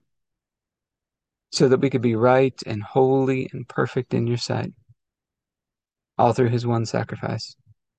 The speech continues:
And you raised him up from the dead, and you seated him at your right hand in heavenly places.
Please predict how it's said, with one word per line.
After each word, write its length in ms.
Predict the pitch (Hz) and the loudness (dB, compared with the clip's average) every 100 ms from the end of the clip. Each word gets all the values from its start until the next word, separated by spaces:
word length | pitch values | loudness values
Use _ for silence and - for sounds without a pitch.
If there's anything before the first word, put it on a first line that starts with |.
| _ _ _ _ _ _ _ _ _ | _ _ _ _ _ _ _ _ _
And 160 | - 143 | 2 6
you 160 | 147 135 | 6 8
raised 500 | 135 147 151 143 - | 6 6 2 -2 -4
him 180 | 139 | -2
up 140 | 139 - | -2 -6
from 180 | 135 131 | -6 -4
the 120 | 123 | -2
dead, 220 | 117 120 | -4 -4
and 120 | 117 | -2
you 160 | 135 147 | -2 -2
seated 420 | - - 139 131 | -2 0 2 2
him 200 | 131 127 | 0 0
at 120 | 120 | -2
your 160 | 123 120 | -2 -2
right 220 | 120 117 | -2 -4
hand 300 | 120 110 113 | -6 -6 -6
in 80 | 110 | -4
heavenly 320 | 117 120 120 | -4 -2 -4
places. 500 | 117 113 - 120 - | -6 -8 -10 -14 -16